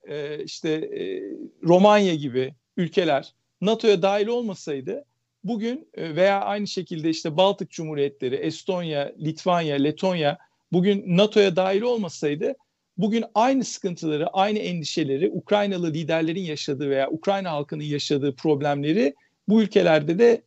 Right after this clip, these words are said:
e, bu ülkelerde de bu problemlerin yaşandığını gö-, gözlemliyor olacaktık. Dolayısıyla ben şunu söylemeliyim, ben bin dokuz yüz doksan birden beri, e, Soğuk Savaş'ın tam olarak bitmediğini ve,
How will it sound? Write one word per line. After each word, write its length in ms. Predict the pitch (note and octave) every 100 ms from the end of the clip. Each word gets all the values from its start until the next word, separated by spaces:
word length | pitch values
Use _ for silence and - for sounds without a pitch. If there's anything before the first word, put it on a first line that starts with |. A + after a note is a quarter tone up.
| -
e, 680 | F3 E3 D#3+ D#3+ E3+ -
bu 180 | F#3 G#3
ülkelerde 460 | E3+ E3 D3 D3+ G3+
de 100 | G3
bu 80 | F#3
problemlerin 560 | E3 D3+ D3 D#3 G#3
yaşandığını 580 | G#3 E3 F3+ D#3+ D#3 G#3+
gö-, 300 | F#3+ E3 F3
gözlemliyor 580 | D#3+ D3+ D#3 D#3 E3 D#3+
olacaktık. 600 | C3 A#2+ A2+ A#2 C4 - _ _ _ _ _ -
Dolayısıyla 680 | F#3+ A3 A3+ C4 C4 C4 - _ _ -
ben 240 | D#3+ G#3+
şunu 280 | A#3 C4 D4+
söylemeliyim, 720 | - A#3 G3 E3+ C#3 D#3+ C4+ - _ _ -
ben 400 | F3 A3 A#3+ F#3
bin 140 | G3+
dokuz 260 | G#3+ A3+ A#3
yüz 100 | A#3+
doksan 440 | A3+ G#3+ A#3 A3+
birden 360 | A3 A3+ B3 A#3
beri, 420 | A3 G#3 G3+ F#3+ -
e, 260 | F3 E3+ E3
Soğuk 340 | - G#3 G#3
Savaş'ın 460 | A3+ G#3 G#3 A3+ G3
tam 220 | A3+ A3+
olarak 420 | G3+ G3 G3 -
bitmediğini 560 | G#3+ G#3 F3+ D3+ F3+ G#3+
ve, 260 | G3 F#3+